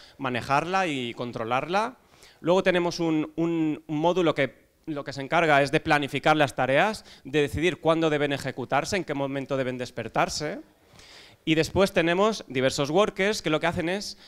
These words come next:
ejecutar precisamente el código que contiene nuestras tareas. Como veis, es un entorno muy flexible que se puede adaptar fácilmente a grandes cargas de trabajo porque podemos tenerlo instalado en un entorno distribuido.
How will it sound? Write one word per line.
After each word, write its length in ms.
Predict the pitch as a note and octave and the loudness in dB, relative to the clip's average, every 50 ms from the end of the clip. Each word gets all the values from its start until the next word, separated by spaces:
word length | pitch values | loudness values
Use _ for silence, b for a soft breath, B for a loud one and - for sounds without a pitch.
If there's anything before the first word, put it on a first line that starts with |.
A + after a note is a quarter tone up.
| B | B
ejecutar 680 | - D#3+ D#3 - E3 D3 - D#3 C#3+ - E3+ F#3 F#3+ - | -8 -8 -6 -4 -4 -6 -4 -4 0 2 2 2 4 2
precisamente 840 | - D#3+ - F3 D#3 E3 E3 D3+ E3 E3+ F3 E3 - G3 G#3+ A3 G#3 B B B - | 0 0 0 0 2 2 4 4 2 2 0 0 -2 -2 -2 -2 -6 B B B 0
el 160 | C#3+ C#3+ C3+ | 0 0 0
código 680 | - - F#3+ G3+ F#3 F#3 F3+ E3+ D#3+ F#3+ G#3 A3+ B3+ B3 b b b b b - | 4 6 8 8 10 8 6 6 6 4 4 2 0 -4 b b b b b -4
que 100 | D#3 C#3 | -2 0
contiene 560 | - C3+ C3 B2 - D3+ D3+ D3 C#3+ C#3+ C3+ | 0 0 -2 0 0 0 2 2 2 2 2
nuestras 380 | C3+ C3 - - C3 B2 - | 0 -2 -4 -4 -6 -6 -4
tareas. 640 | - A#2 G#2+ G#2 G2+ G2 G2 F2+ F2+ - - - b b b b | -4 -4 -4 -2 -4 -4 -6 -6 -8 -10 -12 -12 b b b b
Como 200 | - C#3+ C3 C3+ | -4 0 2 4
veis, 260 | C#3+ D#3+ E3+ E3 - F3+ | 6 6 6 6 4 0
es 140 | D3 - | -2 -2
un 140 | D#3 D3 D3 | 0 0 0
entorno 680 | C#3 C3+ B2 - D#3+ E3 E3 D#3 C#3+ C3 A#2 A2 G2+ b b b b b | 0 0 2 4 4 4 4 2 2 0 0 0 -4 b b b b b
muy 220 | - C3 C#3+ C#3+ B2+ | -4 -2 0 0 0
flexible 640 | - C#3+ C#3+ C3+ - - F#3 G3 F#3+ F#3+ G3 G3 | 0 0 0 0 2 2 2 2 2 2 0 0
que 320 | - F3+ E3 D#3+ - b b b b | 0 0 -2 -2 -4 b b b b
se 200 | - - E3+ D3+ | -6 -4 -4 0
puede 200 | - E3+ F#3 F#3+ | 2 2 4 4
adaptar 360 | F#3 F3 E3 - - E3 D3+ | 4 4 2 2 0 0 0
fácilmente 540 | - E3 - - D3 C#3+ D3 D3+ C#3 B2+ C#3 | 0 0 0 0 -2 -2 -2 -2 -2 0 0
a 40 | C3+ | 0
grandes 320 | C3+ C3 B2+ A#2+ A#2+ - | 0 0 -2 -4 -6 -4
cargas 300 | - C#3 B2+ B2 B2+ A2+ | -2 -2 -2 0 -2 -2
de 100 | B2+ C3 | -2 0
trabajo 440 | - C#3 C#3 D#3+ F3 D#3 - F#3+ F3+ | 2 4 6 6 4 4 2 0 0
porque 200 | - F3+ F3 F3 | 0 0 0 0
podemos 360 | E3 E3+ D#3+ D3+ D#3 D3+ - | 2 2 2 2 0 0 0
tenerlo 560 | - D3 C#3 D3 D3 C#3 C#3 D3+ D#3 D3+ D3+ B B B B | -2 0 2 2 2 2 2 2 2 0 0 B B B B
instalado 540 | - D3 C3+ - - D3 C#3+ C#3+ D3 C#3+ D#3+ | -6 -6 -4 0 2 4 4 6 6 4 4
en 100 | D3+ D#3 | 2 2
un 100 | D3 C#3+ | 2 0
entorno 400 | C3+ B2+ - C#3 C3+ C3+ D3 D3 | 0 2 4 4 4 4 4 2
distribuido. 760 | D3 C#3 - - C3 A#2 G#2 G#2 G#2 G2+ G2+ F#2 F#2 F#2 G2 | 0 -2 -4 -8 -8 -8 -6 -6 -6 -6 -6 -6 -8 -12 -14